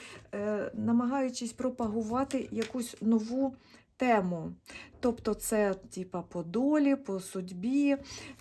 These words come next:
це так має бути, ну, в, в такому плані. Будуть знову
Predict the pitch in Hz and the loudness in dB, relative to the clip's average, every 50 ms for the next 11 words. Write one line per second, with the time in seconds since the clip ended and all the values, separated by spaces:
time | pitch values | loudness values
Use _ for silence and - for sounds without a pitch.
0 | - - - - 233 233 226 208 - - - - - - - _ _ _ - - | -12 -6 -2 0 2 2 2 2 0 -2 -8 -14 -16 -18 -20 _ _ _ -14 -14
1 | - - - _ _ - - - - - - - - 175 - - - 226 226 - | -14 -14 -16 _ _ -18 -16 -16 -14 -14 -14 -12 -10 -10 -4 0 0 0 2 4
2 | 226 214 214 196 202 202 196 190 196 247 277 302 302 294 285 285 - 294 277 269 | 4 4 6 6 4 4 2 2 2 2 4 4 4 4 2 2 2 2 2 4
3 | 285 311 320 285 233 - - - - - - 226 - - - - 254 254 - 269 | 2 0 -2 -2 -4 -6 -12 -20 -18 -12 -10 -10 -10 -6 -4 -4 -2 0 0 0
4 | 262 254 247 247 233 214 196 196 - 220 262 302 254 254 226 254 233 254 277 277 | 0 0 -2 -2 0 0 0 0 0 0 -2 0 0 -2 -2 0 0 2 2 2
5 | 269 262 247 247 | 2 2 0 -2